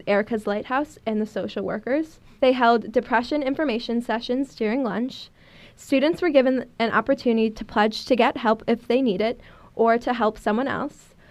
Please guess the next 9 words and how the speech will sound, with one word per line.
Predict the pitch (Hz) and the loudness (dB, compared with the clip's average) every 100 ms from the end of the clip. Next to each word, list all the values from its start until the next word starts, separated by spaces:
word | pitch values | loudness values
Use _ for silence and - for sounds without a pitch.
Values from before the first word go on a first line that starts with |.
| - - | -20 -4
Social | - 254 254 302 | 2 4 4 4
workers | 254 247 277 - | 4 4 2 4
gave | 220 247 | 4 4
presentations | 247 220 247 269 214 208 208 208 | 2 0 2 2 2 2 -2 -2
in | 214 226 | -2 -2
health | 208 208 | -2 -4
classes | - 214 226 262 - | -4 -4 -4 -10 -6
about | 220 196 208 | -2 -2 -4
depression. | 247 226 208 - 208 233 269 | -6 -4 -6 -6 -6 -6 -10